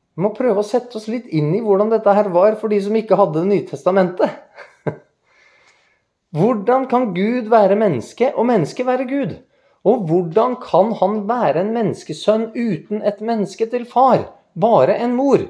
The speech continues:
En jomfru. Og dette her, det, det blir nesten litt sånn som sangen til Øystein Sunde, som synger om at han er sin egen bestefar.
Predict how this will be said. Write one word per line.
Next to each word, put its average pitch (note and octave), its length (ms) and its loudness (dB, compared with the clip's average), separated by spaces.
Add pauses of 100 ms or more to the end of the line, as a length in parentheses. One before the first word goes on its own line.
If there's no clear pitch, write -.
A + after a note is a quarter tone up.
(1300)
En A#2+ 120 -14
jomfru. A2 320 -14 (1800)
Og C#3+ 100 -6
dette G#3+ 220 4
her, G#3+ 240 2
det, G#3 220 0
det G#3 100 2
blir F#3+ 240 4
nesten G3+ 520 -2
litt F#3 200 2
sånn D3 160 2
som F#3 160 -4
sangen C#3 380 0
til - 160 4
Øystein D3+ 260 0
Sunde, F3+ 400 0
som A3+ 160 0
synger D#3+ 320 0
om F3 140 2
at F3 100 -2
han D#3+ 160 4
er E3+ 140 2
sin F#3+ 160 4
egen F#3+ 260 2
bestefar. C#4+ 640 2